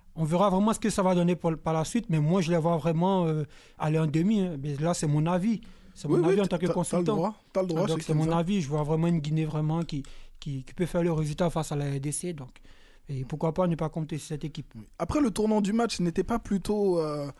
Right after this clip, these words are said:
Speaker 2: à partir du carton rouge, je dirais, euh, même au, au,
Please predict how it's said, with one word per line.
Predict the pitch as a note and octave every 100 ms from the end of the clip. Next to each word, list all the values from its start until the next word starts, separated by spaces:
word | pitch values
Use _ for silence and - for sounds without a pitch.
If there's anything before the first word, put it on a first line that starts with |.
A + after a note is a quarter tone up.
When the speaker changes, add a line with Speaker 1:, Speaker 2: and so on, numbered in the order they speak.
| - - -
Speaker 2:
à | E3+
partir | F#3 E3 F#3
du | E3+
carton | - F3+ F#3+
rouge, | F#3 A3 G3+
je | D#3
dirais, | E3 E3 F#3 G3 G3
euh, | F3+ D#3
même | D#3 F3+ F3+
au, | E3+ E3+
au, | E3